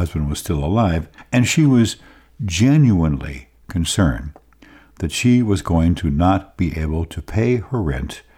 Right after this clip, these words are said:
be evicted, and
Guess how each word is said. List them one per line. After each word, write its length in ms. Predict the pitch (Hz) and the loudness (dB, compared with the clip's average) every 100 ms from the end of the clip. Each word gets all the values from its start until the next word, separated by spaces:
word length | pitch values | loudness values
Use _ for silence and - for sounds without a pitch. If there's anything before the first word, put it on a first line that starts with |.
| _ _ _ 87 | _ _ _ -6
be 240 | 82 113 123 | 0 0 0
evicted, 720 | 117 110 85 80 - 69 71 _ _ _ _ _ _ - | -2 -2 0 -4 -4 -6 -8 _ _ _ _ _ _ -6
and 340 | 127 92 90 | 0 0 0